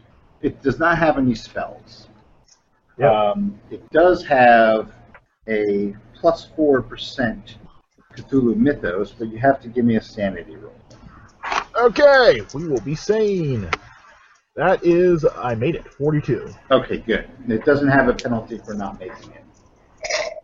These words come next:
Speaker 1: Um, the, the big thing that you're going to get out of that is this guy actually was in the throne room of
Speaker 2: Ooh.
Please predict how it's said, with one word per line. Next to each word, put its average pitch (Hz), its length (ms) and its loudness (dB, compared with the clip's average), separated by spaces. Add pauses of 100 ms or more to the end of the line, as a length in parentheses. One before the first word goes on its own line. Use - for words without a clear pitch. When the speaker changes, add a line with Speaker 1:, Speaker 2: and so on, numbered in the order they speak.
(680)
Speaker 1:
Um, 127 420 2
the, 131 80 0 (180)
the 139 80 0
big 233 280 2
thing 185 160 4
that 143 100 2
you're 139 180 4
going 135 300 4
to 127 120 -10
get 127 360 0
out 104 200 -4
of 95 120 -12 (160)
that - 240 -14 (720)
is 113 220 -2
this 147 200 -2
guy 135 240 2
actually 127 560 -2
was 107 300 -2 (100)
in 123 340 0 (840)
the 95 80 -20 (200)
throne 139 420 2
room - 260 -12 (1700)
of 107 440 -2
Speaker 2:
Ooh. 110 200 -6